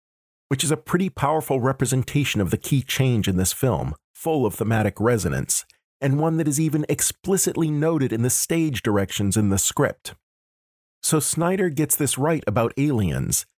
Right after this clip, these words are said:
There are opening and closing images that represent how the protagonist's life changes as a result of this film. The hero's journey model also does pretty well against Aliens.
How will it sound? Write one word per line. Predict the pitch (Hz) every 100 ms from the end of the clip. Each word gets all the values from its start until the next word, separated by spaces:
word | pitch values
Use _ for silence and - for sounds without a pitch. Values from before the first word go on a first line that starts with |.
| _
There | 107 127 120
are | 123 -
opening | 143 160 165 165
and | 156
closing | 131 - 147 135 139 -
images | 151 127 92 98 90
that | 117
represent | 117 117 143 - 139 107 147 101
how | - - 131 139 151 139
the | 127
protagonist's | - 127 - 139 135 135 127 -
life | 107 110 95 -
changes | - - 127 110 90 87
as | 92
a | 98
result | 98 92 107 104
of | 104
this | 95 98
film. | - 98 73 50 - _ _ _ _ _ _ _ _ _ _ _ _ _
The | -
hero's | 117 226 214 127
journey | 90 110 98 95
model | 92 98 123
also | 160 165 -
does | 117 92 -
pretty | 110 92
well | 90 87
against | 85 82 80 -
Aliens. | 92 80 73 60 - -